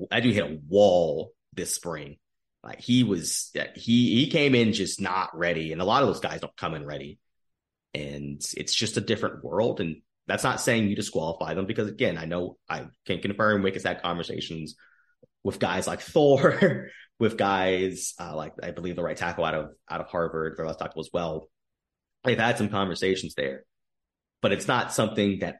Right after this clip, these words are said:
at this very second you can sit there and just absolutely jump at and just say, "We're gonna shut ourselves down." Because, again, you're only gonna have six to eight pieces. You're, you've got twenty-one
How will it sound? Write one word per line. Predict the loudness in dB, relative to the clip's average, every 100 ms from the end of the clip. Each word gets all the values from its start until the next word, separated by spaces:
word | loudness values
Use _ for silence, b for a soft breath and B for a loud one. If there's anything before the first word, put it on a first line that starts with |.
| -6
at | -6 -2
this | -2
very | 0 0 0
second | -2 -4 -4 -8 -8 -12
you |
can | -10 -8
sit | -6 -6 -4
there | -4 -4 -6 -8
and | -12 -12 -14 -12
just | -10 -10 -12 _ _ _ _ _ _
absolutely | 0 2 2 0 0 0
jump | -2 -2
at | -4 -4
and | -6 -8
just | -4 -2
say, | -2 -2
"We're | -4
gonna | -4
shut | -4 -2
ourselves | -2 -4 -8 -8
down." | -10 -10 _ _ _ _ _
Because, | -2 -2
again, | 0 2 0 0 -14 _ _ _ _ _ _ _
you're | 0 4
only | 6 6
gonna | 4 2
have | 2 0 0
six | -4 -4 -4
to | -4 -2
eight | -2 -2 -6 _ _ _ _ _ _ _ _ -12
pieces. | -8 -6 -8 -10 -12 _ _ _ _ _
You're, | -2 2 2 0
you've | 0
got | 0 -2
twenty-one | 0 2 2 4 2 2 -2